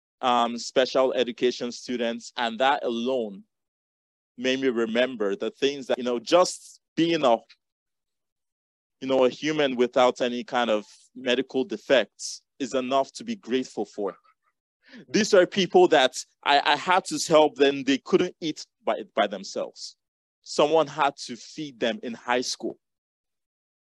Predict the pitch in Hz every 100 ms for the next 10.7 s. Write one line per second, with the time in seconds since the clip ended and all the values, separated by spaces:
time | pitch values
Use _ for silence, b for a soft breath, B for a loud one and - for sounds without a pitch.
0 | _ _ _ _ - - 139 147 151 -
1 | 139 - 160 156 123 147 139 - 123 139
2 | 135 135 135 120 127 113 123 127 135 143
3 | - 127 131 131 - 120 120 117 - 151
4 | 139 - - 127 123 120 143 151 143 127
5 | 113 - - b b - 123 135 135 120
6 | 135 135 127 135 - 127 113 110 110 -
7 | 135 - - 113 117 139 147 131 123 135
8 | 120 104 - _ _ _ _ _ _ _
9 | 123 - 147 135 135 139 - 117 113 -
10 | 143 135 - 127 - 113